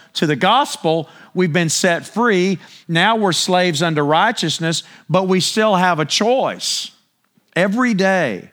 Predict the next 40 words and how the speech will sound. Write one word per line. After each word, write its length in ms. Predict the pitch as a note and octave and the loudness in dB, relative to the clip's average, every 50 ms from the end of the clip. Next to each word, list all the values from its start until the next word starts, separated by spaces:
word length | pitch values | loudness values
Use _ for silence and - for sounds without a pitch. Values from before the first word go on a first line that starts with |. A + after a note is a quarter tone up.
| _ _ _ _ _ _ _ _ _ _ _ | _ _ _ _ _ _ _ _ _ _ _
whether 240 | - D3+ F3+ F#3+ F#3 | -4 -2 0 2 2
you 220 | F#3 F3+ F#3 G3 F#3+ | 0 2 2 0 2
want 160 | F#3+ F#3+ F3+ | 0 0 0
to 60 | E3+ | 0
be 120 | D#3+ D#3+ | 0 0
a 80 | D3+ C#3+ | 0 0
slave 460 | - - - E3+ E3+ F3 E3+ E3+ D3+ | -2 -2 0 0 0 2 0 0 0
unto 240 | D#3+ D3+ C#3 C#3 B2+ | -2 -2 0 -2 -4
God 640 | A2+ G#2+ A2 D3 D#3 G3 A3 A#3 A#3 A#3 A#3 A3 F3+ | -4 -2 0 2 2 2 2 2 2 0 -2 -2 -2
and 240 | - D#3 C3 B2+ C#3 | -4 -4 -2 0 0
righteousness 580 | D#3 F3+ G3+ G3 - G3+ D#3+ - E3+ D3+ - | 0 0 0 0 -2 -6 -4 -4 -4 -4 -2
and 160 | D#3 B2+ A#2 | -4 -4 -2
goodness 560 | A2+ D3 F#3 G3+ G3+ A#3+ A#3+ A3 - - - - - _ _ _ _ - | -2 -2 -2 0 0 -2 -2 -2 -4 -6 -8 -12 -20 _ _ _ _ -4
or 240 | - F3 F3+ F#3+ G3+ | -2 0 0 2 0
of 140 | G3+ F#3+ - | -2 -2 -2
sin. 480 | - - B3+ B3 G#3+ C#3 A2 G2 - - - - - - - | -4 -4 -4 -2 -2 -2 -4 -4 -8 -12 -20 -20 -18 -8 -2
You 200 | F3+ G#3+ A#3 A#3 | 0 0 2 2
and 80 | A3 | 2
I 100 | G#3+ G#3+ | 2 0
can 220 | A3 - - G3 E3+ | 0 0 0 -2 0
still 320 | - - - G#3 G#3+ G3+ | 0 -2 0 0 0 0
sin. 500 | - - - A3+ A3 G3 C#3+ A2 F#2 D#2 _ _ _ _ _ _ _ _ _ _ _ _ _ _ _ _ _ _ _ _ _ _ _ _ _ _ _ _ _ _ _ _ _ _ _ _ _ _ _ _ _ _ _ _ _ _ _ _ _ _ _ _ _ _ _ _ _ _ _ _ - | 0 -2 -2 -2 -2 -2 -2 -4 -4 -8 _ _ _ _ _ _ _ _ _ _ _ _ _ _ _ _ _ _ _ _ _ _ _ _ _ _ _ _ _ _ _ _ _ _ _ _ _ _ _ _ _ _ _ _ _ _ _ _ _ _ _ _ _ _ _ _ _ _ _ _ -8
Can 160 | - B2 C3+ | -4 -4 -2
anybody 420 | D#3 F3 F#3 E3 F3 F3 F3 E3+ | 0 0 0 0 0 0 0 0
here 160 | D#3+ F3 F3 | 0 0 -2
testify 720 | E3 - - E3+ D#3 - - E3+ C#3+ - D3+ C#3 C3 B2 | -2 0 -2 -2 -2 -2 -6 -8 -4 -2 0 0 0 0
to 80 | A#2 A2 | -2 -2
that? 320 | G#2 G#2 F#2+ F#2 - _ - - _ _ _ _ _ _ _ _ _ _ _ _ - | -4 -4 -6 -8 -12 _ -20 -20 _ _ _ _ _ _ _ _ _ _ _ _ -6
You 100 | C3+ B2 | -4 -4
still 280 | - - - D#3+ D#3 | -4 -2 -2 -2 -2
got 260 | D3 E3 E3 D#3+ - - | 0 0 -2 -2 -2 -2
that 240 | E3 D3+ - D3 | -4 -4 -4 -4
down? 260 | D#3+ D#3+ E3+ F3 F3 D#3+ | -4 -2 -2 -2 -2 -2
You 100 | C3 A#2+ | -4 -4
still 280 | - - E3+ D#3 D#3+ | -4 -4 -4 -4 -2
know 160 | D#3 D#3 D3+ | -2 -2 -2
how 160 | D3+ D#3 D#3 D3+ | 0 0 -2 -2
to 60 | D3 | -2
do 180 | C#3 E3 E3+ | -4 -2 -2
that? 160 | E3+ E3+ - | -2 -4 -6